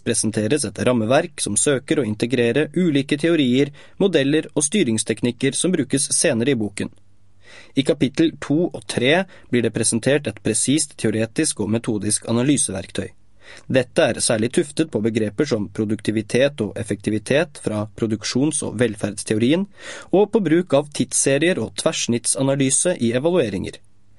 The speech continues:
I kapittel fire drøftes og kritiseres prinsippene som brukes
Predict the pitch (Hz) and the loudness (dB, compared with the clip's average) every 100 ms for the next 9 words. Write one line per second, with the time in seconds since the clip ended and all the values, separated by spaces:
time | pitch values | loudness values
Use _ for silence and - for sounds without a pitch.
0 | - - - 120 147 113 110 107 - 180 | -20 -14 -4 -2 0 -2 -2 -4 0 2
1 | 151 160 165 170 - - 170 - 110 - | 2 2 2 -2 -2 -2 0 0 -4 -4
2 | 151 175 135 135 143 - 175 127 - 139 | -2 0 2 0 0 -2 0 0 -2 -2
3 | 135 110 107 139 - 143 - | 0 0 0 0 2 0 0